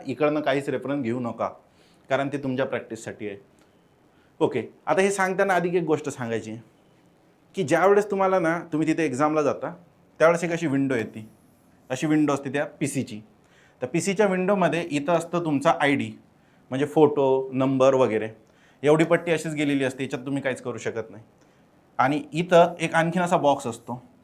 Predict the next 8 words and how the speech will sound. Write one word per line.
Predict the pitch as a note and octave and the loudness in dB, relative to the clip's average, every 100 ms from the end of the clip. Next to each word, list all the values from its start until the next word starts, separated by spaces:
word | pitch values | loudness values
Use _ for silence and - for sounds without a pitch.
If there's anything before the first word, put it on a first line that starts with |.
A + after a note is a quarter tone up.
| _ _ | _ _
इथं | C#3+ C#3+ | -4 -2
असतात | E3+ F3 | 0 -2
क्वेश्चन, | E3+ C#3+ - A2+ | -2 -4 -4 -8
वन, | A#2+ C3+ | -6 -6
टू, | C3 C#3+ | -6 -8
थ्री, | C#3+ C#3 | -6 -8
फोर, | - C3+ | -4 -6
फाईव्ह, | A#2 D#3 D#3 | 2 2 0